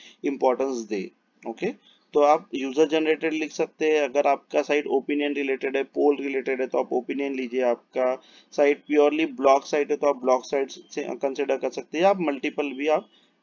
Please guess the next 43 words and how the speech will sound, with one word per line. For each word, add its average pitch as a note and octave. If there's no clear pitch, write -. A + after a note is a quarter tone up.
अ, B2+
category C#3
select A#2+
कर A2+
सकते B2
हैं। A#2+
अगर C3
आप C3
कंफ्यूज C#3
है D3
कि C#3+
कौन B2+
सा C#3
select C#3+
करना C#3
है E3
तो G3
आप G3+
multiple A#2+
select A#2+
कर B2
लीजिए। A#2+
आपको C3+
ऐड C3
पे C#3+
click D3
करना C#3+
है। G#3
ऐसे D3
ही A3
आप A3
multiple, E3+
आपको D#3+
जो D3
भी F#3
आप F#3+
content D#3
labels D3+
में D#3
ऐड C#3
करोगे C3+
वो D3+
यहाँ C3